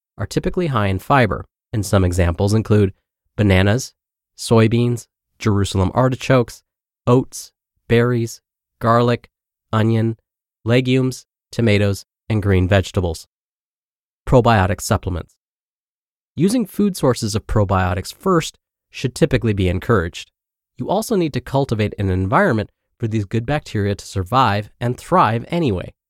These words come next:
This is where eating a wide variety of prebiotic foods becomes so necessary.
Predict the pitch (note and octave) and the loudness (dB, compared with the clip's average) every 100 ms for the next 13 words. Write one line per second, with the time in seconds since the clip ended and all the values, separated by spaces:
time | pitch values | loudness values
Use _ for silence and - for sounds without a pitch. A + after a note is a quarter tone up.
0 | _ _ _ _ F3 F#3 F#3+ F3 E3 - | _ _ _ _ -12 -8 -6 -2 -4 -2
1 | C#3 C3+ C3 G#2 F#2+ G#2+ D3 E3 D3+ C#3+ | -4 -2 -2 -4 -2 0 0 -2 -4 -2
2 | B2 B2 A2 - - A3+ G3+ A2 F#2+ F2 | 0 -2 -4 -6 -4 -2 0 0 0 -4
3 | - G2+ G2 G2+ - _ - - G#2 F2+ | -6 -2 0 -2 -8 _ -12 -6 -4 -4
4 | - F#2+ D3 D#3+ A2 F#2+ D#2+ D#2+ | -2 0 0 -2 -4 -4 -4 -8